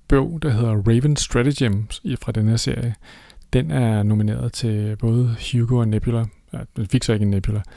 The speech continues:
Jeg tror heller ikke, den får en Hugo, men må det ikke også Stone Sky vinder den? Men, øhm,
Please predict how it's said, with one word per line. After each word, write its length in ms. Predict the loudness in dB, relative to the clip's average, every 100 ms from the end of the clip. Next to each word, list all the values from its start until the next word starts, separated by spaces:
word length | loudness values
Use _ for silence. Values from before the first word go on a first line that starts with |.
| -20 -20 -20 -20 -20 -10 -6
Jeg 80 | -2
tror 120 | 2
heller 120 | 4
ikke, 80 | 4
den 60 | 4
får 160 | 2 -2
en 80 | -4
Hugo, 220 | -2 -2 -4
men 200 | -6 -6 -12 _ _ _ _ -8 -2
må 80 |
det 60 | 0
ikke 100 | 2
også 140 | 0
Stone 260 | 0 0 0
Sky 120 | 0 0 0 -4 -8 -6
vinder 360 | -4 -2 -2 -2
den? 220 | -6 -8 -16 -20 -20 -20 -20 -20 -8 0
Men, 440 | 2 4 4 4
øhm, 460 | 2 0 -2 -6